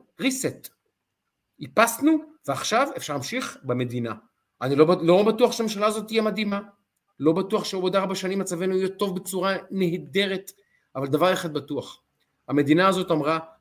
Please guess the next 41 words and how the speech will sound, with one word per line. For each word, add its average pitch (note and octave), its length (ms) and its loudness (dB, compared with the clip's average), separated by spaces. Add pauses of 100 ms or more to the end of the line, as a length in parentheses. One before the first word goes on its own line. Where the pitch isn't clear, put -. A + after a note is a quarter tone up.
"אני F3+ 200 4
את G#3+ 100 2
הטרלול F3 460 0
הזה, G#3 220 0 (640)
את - 60 -10
הטרלול F3+ 500 2
הזה, G#3+ 220 2 (300)
של D#3+ 160 -4
השעון E3+ 320 0
שמסתובב F#3+ 420 -2
סביב F#3+ 220 -4
הח-, - 640 -12 (100)
מחוגש D#3 540 0
לעצמו, G#3 400 -4 (220)
ואתה D3+ 160 0
לא F3 40 8
יודע F#3 140 4
כבר F#3+ 160 -2
מה G3 140 2
השעה F#3 380 0
בשום E3 300 -4
רגע, G3+ 300 2 (640)
אני C#3 140 0
עוצרת D#3 420 -2
את A2 80 -12
זה." G2 80 -16 (380)
ואתמול D#3 340 0
עם D3+ 80 0
ישראל D3 280 -4
אמר, C#3 200 -4
"אני D3 120 -4
רוצה C3+ 340 -8 (120)
את B2 80 -20
החיים C3 260 -10
שלי C3+ 160 -8
בחזרה", G#2 460 -10 (400)
וקיבלנו A3+ 420 -2
את A3 60 -8
החיים G#3+ 220 -6
שלנו G#3 220 -8
בחזרה. F3 400 -8